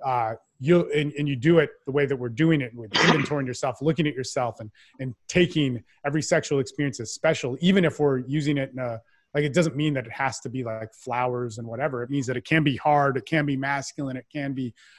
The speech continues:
Speaker 1: uh, what a lot of people would call toxic, but it means something to you. Then you go into your full self, and it could be something that could be a, a spiritual journey. It could be something that's a commitment of you, of who you are. Um, but,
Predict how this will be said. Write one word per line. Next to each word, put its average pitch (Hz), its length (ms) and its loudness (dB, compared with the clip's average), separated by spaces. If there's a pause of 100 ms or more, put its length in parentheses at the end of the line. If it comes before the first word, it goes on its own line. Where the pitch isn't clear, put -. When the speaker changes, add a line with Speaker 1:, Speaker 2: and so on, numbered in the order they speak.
(120)
Speaker 1:
uh, 131 140 0
what 127 120 -4
a 139 60 -2
lot 143 160 0
of 143 80 -6
people 135 220 -6
would 123 100 -8
call 139 180 -2
toxic, 135 460 -4
but 131 100 0
it 117 100 -4
means 175 460 6
something 143 400 -2
to 180 100 -4
you. 135 240 -2 (360)
Then 139 180 0
you 170 220 4
go 147 320 6
into 151 300 -2
your 120 160 -2
full 127 280 -2
self, 117 400 -4 (180)
and 135 120 -4
it 131 120 -6
could 123 140 -8
be 131 160 -2
something 127 500 -6 (320)
that 135 80 -4
could 131 140 -6
be 127 140 -2
a, 110 280 -6
a 120 60 -8
spiritual 170 540 2
journey. 151 260 0
It 131 60 -6
could 127 100 -8
be 113 80 -10
something 135 240 -6
that's 110 100 -10
a 104 200 -10
commitment 160 600 0
of 127 200 -10
you, 143 260 -2
of 131 340 -6
who 165 100 0
you 143 240 0
are. 131 260 -2 (420)
Um, 123 200 -6
but, 127 200 -2